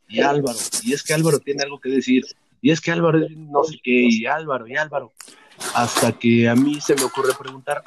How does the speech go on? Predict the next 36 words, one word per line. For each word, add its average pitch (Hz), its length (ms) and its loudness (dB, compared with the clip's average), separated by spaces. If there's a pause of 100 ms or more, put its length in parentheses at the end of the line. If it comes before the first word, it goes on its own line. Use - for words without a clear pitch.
"Oigan, 147 260 0 (560)
pues 117 140 0
está 160 220 0
padrísima 120 520 2
la 113 120 -8
conversación, 127 680 -4
pero 95 240 -6 (320)
¿quién 95 240 -6
es - 220 -6
Álvaro?". 85 440 -4 (840)
Y 117 100 2
voltean 104 320 0
todos 107 240 0
y 98 40 -10
dicen, 92 300 -16 (380)
"Pues - 160 -12
tú, 160 160 4
¿no? 147 180 6
¿No 233 160 0
te 127 120 -6
llamas 127 300 2
Álvaro?". 135 300 -4 (760)
Y 101 320 6
otro 110 480 4
aquela 117 420 2
por 107 160 -2
ahí 110 140 4
de 113 100 -2
Coyoacán 110 460 -2
dice, 104 260 -16 (160)
"Pues - 140 -14
sí, 208 360 -2
así 165 200 -2
dice 160 240 -2
tu - 140 -4
Facebook, 160 440 0